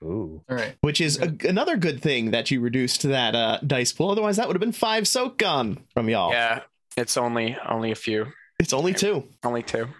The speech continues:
Speaker 3: So, what are your
Speaker 2: Flip.
Speaker 3: soaks?
Speaker 4: I know the answer to that question, I said as I scrolled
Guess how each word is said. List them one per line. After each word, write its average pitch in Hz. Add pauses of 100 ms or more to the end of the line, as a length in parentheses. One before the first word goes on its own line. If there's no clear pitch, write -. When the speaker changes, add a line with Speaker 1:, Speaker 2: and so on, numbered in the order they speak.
(180)
Speaker 3:
So, 127
what 120
are 196
your 180
Speaker 2:
Flip. -
Speaker 3:
soaks? - (160)
Speaker 4:
I 131
know 123
the 110
answer 104
to 101
that 98
question, 104
I 104
said 110
as 117
I 98
scrolled 110